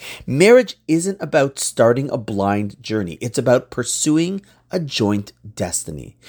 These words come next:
So with that, wishing this young couple mazel tov on the beginning of their journey, wishing my wife a mazel tov, and thank you for staying with me for twenty-three years.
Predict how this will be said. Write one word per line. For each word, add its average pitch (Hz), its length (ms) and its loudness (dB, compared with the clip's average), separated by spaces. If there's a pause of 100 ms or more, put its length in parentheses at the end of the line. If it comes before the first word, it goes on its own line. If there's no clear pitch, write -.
(160)
So 165 180 4
with 170 160 2
that, 196 400 2
wishing 151 400 -2
this 160 180 -6
young 127 200 -2
couple 110 280 0
mazel 113 400 -2
tov 90 200 -4
on 95 80 -2
the 110 80 0
beginning 139 320 0
of 127 100 -4
their 127 240 4
journey, 92 320 -6
wishing 151 300 2
my 139 140 4
wife 160 440 2
a - 60 -8
mazel 107 320 -2
tov, 117 340 -2 (240)
and 143 220 -2
thank 170 340 -2
you 120 100 -2
for 220 160 -2
staying 175 320 2
with 180 140 0
me 143 100 -2
for 127 140 -6
twenty-three 101 420 -4
years. 92 360 -4